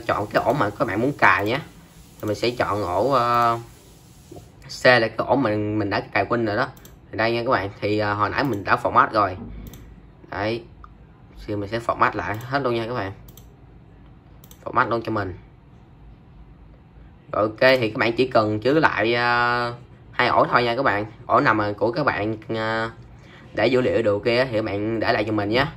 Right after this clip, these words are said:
Thì mình sẽ, à, bấm next tiếp nha các bạn. Next. Rồi mình format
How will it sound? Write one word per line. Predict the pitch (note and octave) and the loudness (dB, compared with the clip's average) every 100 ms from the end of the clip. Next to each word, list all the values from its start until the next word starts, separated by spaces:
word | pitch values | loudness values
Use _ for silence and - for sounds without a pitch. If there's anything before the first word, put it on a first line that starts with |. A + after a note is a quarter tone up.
| - - - - | -14 -20 -16 -6
Thì | G#2 | -4
mình | G2+ | -4
sẽ, | - E2+ | -6 -4
à, | A#2+ B2 A2 A2 A2+ - | -2 -2 -2 -2 -4 -4
bấm | A#2 C3 | -2 0
next | D3+ - - - | -2 -6 -10 -8
tiếp | D#3+ | -4
nha | A#2 | -4
các | A2+ | -2
bạn. | A#2 G2 - - - - - - - - - - - - - - - - - - | -4 -4 -10 -20 -20 -20 -20 -20 -20 -20 -20 -20 -20 -20 -20 -20 -20 -20 -20 -10
Next. | A#2 B2+ - - - - - - - - - | -8 -8 -12 -20 -20 -20 -20 -20 -20 -20 -12
Rồi | - | -6
mình | A2 G#2 | -6 -6
format | - - | -6 -6